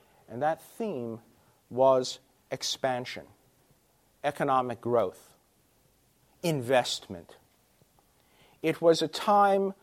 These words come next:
while certainly not everyone benefited economically,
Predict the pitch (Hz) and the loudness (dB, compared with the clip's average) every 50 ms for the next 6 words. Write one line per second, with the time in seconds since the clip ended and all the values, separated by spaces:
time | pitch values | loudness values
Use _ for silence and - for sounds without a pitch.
0 | _ _ - - _ - 143 147 151 151 151 151 151 147 - - - - - 220 | _ _ -20 -12 _ 6 8 8 8 8 6 6 2 0 -6 -10 -10 -4 -2 -2
1 | 214 208 214 190 170 160 160 156 147 147 143 - - 185 208 226 220 220 208 196 | 0 0 0 -2 0 2 4 6 6 6 4 0 -2 0 0 2 4 4 4 4
2 | 160 135 127 120 110 107 107 107 107 _ _ _ _ - 104 113 139 135 131 123 | 4 4 2 2 2 0 -6 -10 -12 _ _ _ _ -8 0 2 2 2 2 0
3 | - - 127 113 110 107 101 107 - - 123 120 - 123 113 110 101 104 101 101 | -2 -2 -2 0 0 -2 -2 -4 -6 -4 -4 -2 -2 0 0 2 0 0 0 -4
4 | 101 - - 101 98 120 | -6 -6 -4 -6 -4 -6